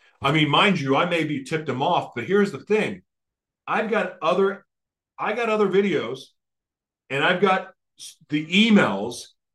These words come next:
from other people that work in the facilities that back up everything that is being said that I say that's happening there. Like, it's confirmed in other facilities. So these people are not pulling it out of their butt. They're not making,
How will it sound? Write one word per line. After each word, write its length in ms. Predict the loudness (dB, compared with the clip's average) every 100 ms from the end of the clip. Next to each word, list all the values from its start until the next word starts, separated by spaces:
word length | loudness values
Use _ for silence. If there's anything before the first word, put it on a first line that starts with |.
| _
from 460 | _ 2 4 2 -4 _
other 240 | 0 2 4
people 260 | 2 0
that 180 | 0 0
work 280 | 2 0 0
in 80 | -2
the 100 | -4
facilities 600 | -6 0 2 2 -2 -4
that 220 | -6 -6 -16 _ _ _
back 320 | -2 -2 0
up 380 | 0 2 0 -8 _ _ _ _ _
everything 800 | -2 0 0 -2 -2 -2 -2 0
that 100 | 2
is 120 | 0 -2
being 380 | -2 -2 -4 -6
said 420 | -4 -4 -4 -4
that 180 | -6 -2
I 220 | -2 -2
say 400 | -6 -8 -6 -6
that's 200 | -8 -10
happening 460 | -6 -6 -4 -4
there. 380 | -2 -2 -4 -8 _
Like, 180 | -8 -6 -6
it's 160 | -8
confirmed 840 | -2 -2 -2 0 2 2 0 -4 -10 _ -8
in 200 | -6 -2
other 240 | 0 0
facilities. 720 | -4 -6 -4 -2 -4 -8 -16 -20 _ _ _ _ _ _ _
So 200 | 2 6
these 180 | 6 4
people 240 | 2 4
are 80 | 4
not 240 | 4 2
pulling 300 | 4 4 4
it 80 | 2
out 160 | 0 0
of 40 |
their 120 | -4
butt. 280 | 0 0 0
They're 120 | -2
not 200 | -4 -4
making, 520 | -6 -8 -8 -10 -10